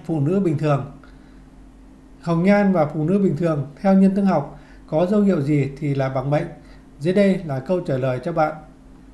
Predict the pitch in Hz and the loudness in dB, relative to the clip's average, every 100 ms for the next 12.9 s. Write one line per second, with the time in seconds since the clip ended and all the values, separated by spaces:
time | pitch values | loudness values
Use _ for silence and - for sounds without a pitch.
0 | - - - - 190 233 240 - - - | -20 -20 -14 -2 2 2 0 -14 -20 -20
1 | - - - - - - - - - - | -20 -20 -20 -20 -20 -20 -20 -20 -20 -20
2 | - 151 160 190 185 170 - - - - | -6 -4 0 2 0 -2 -14 -20 -18 -4
3 | 160 156 202 208 180 147 143 123 156 185 | -2 0 0 0 2 0 0 -4 -2 2
4 | 196 190 - - - - 151 190 202 214 | 2 2 -6 -20 -20 -8 0 2 2 2
5 | 208 196 - 190 196 190 - 143 139 143 | 4 2 0 0 0 0 -8 -4 -2 0
6 | 143 143 131 143 156 - - - - - | 0 0 -2 0 -2 -6 -18 -20 -20 -20
7 | - - - - 156 151 - - - - | -20 -20 -18 -6 -2 -2 -4 -16 -20 -20
8 | - - - - - - 151 156 202 196 | -20 -20 -20 -20 -20 -6 2 2 4 4
9 | 202 233 233 214 196 170 107 98 - - | 4 0 -2 -2 -2 -2 -4 -10 -20 -16
10 | 165 170 196 175 139 135 135 131 131 208 | -8 2 2 4 0 0 0 -2 0 0
11 | 220 - - - - - - - - - | 0 -6 -20 -20 -20 -20 -20 -20 -20 -20
12 | - - - - - 180 185 190 | -20 -20 -20 -20 -12 -2 2 2